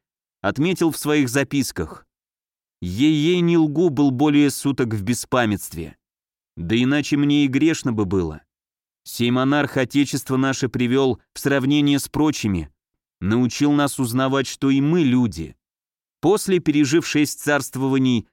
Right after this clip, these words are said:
и дожив до седьмого, он, по отзыву его друга Голикова, не переставал хранить беспредельное почитание к памяти Петра Великого и имя его не иначе произносил, как священное, и почти всегда со слезами.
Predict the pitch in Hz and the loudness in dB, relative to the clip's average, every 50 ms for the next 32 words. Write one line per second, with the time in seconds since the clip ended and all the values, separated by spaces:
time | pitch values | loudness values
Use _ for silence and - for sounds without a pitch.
0 | _ _ - 98 107 113 127 123 107 123 135 117 104 104 123 120 - - 117 104 | _ _ -6 -4 0 0 0 0 2 0 0 0 0 -2 -2 -2 -2 -4 -4 -2
1 | 110 110 113 113 113 104 104 98 95 - _ _ _ _ _ _ - 113 143 165 | 0 0 2 2 2 2 0 0 -2 -6 _ _ _ _ _ _ 0 2 2 2
2 | 165 139 - 147 147 151 156 156 131 117 131 147 139 147 147 139 139 147 135 143 | 2 0 0 2 2 4 2 2 0 0 -2 0 2 4 4 4 4 2 2 2
3 | 143 147 143 139 147 139 131 151 175 165 160 151 - - 139 135 135 131 123 - | 0 0 2 0 -2 0 2 2 4 4 4 2 2 0 0 2 2 0 -2 -4
4 | _ _ _ _ - 104 120 127 117 147 135 147 139 - - 151 156 160 190 185 | _ _ _ _ -2 2 2 2 2 2 0 0 -2 -2 -2 -2 0 0 0 -2
5 | 160 - 151 143 147 147 165 190 165 127 107 135 131 - - - 139 139 127 151 | -2 -2 -2 0 0 0 0 -2 -2 -2 -2 -4 -4 -4 -4 -4 -4 0 2 0
6 | 165 160 156 151 151 143 - 143 - - 151 135 - 156 156 151 147 147 143 139 | 2 2 2 0 0 0 -2 -4 -2 -2 -4 -2 0 -2 0 2 0 0 0 -2
7 | - - 143 139 139 135 135 123 - - 113 - 127 - 127 131 127 120 123 127 | -4 -2 -2 0 2 2 0 0 -2 -6 -4 -4 -4 -2 -2 -2 0 2 0 0
8 | 131 147 151 - - 127 104 98 85 78 - _ _ _ _ _ _ _ _ - | 2 0 -2 0 -2 -2 -2 -2 -2 -4 -6 _ _ _ _ _ _ _ _ -2
9 | 139 147 - 170 185 190 180 175 175 165 160 165 160 156 156 156 151 156 156 147 | -2 -2 0 -2 0 0 2 2 2 2 2 2 2 2 2 2 2 0 0 0
10 | - 151 135 - 139 139 131 117 113 131 131 120 - - 143 143 131 - 139 131 | -2 -2 -2 0 0 0 0 0 0 -2 -2 -2 -2 -2 -2 -2 0 -2 -2 -4
11 | - - - 123 127 117 - - 127 135 135 131 127 127 123 117 113 104 - _ | -4 -6 -4 -4 -4 -4 -2 -2 -2 0 0 2 0 0 0 0 -2 -4 -6 _
12 | _ _ _ _ _ _ _ - 90 - 117 113 - - - 135 120 - - 131 | _ _ _ _ _ _ _ -10 -6 -4 -4 -4 -4 -4 -4 -4 -4 -2 -4 -4
13 | 117 117 127 135 135 - - 120 113 - 123 117 107 101 107 95 82 78 73 69 | -2 0 0 0 0 -2 -4 -8 -4 -2 -2 -2 -2 -2 -2 -2 -2 -4 -6 -10
14 | - - | -14 -18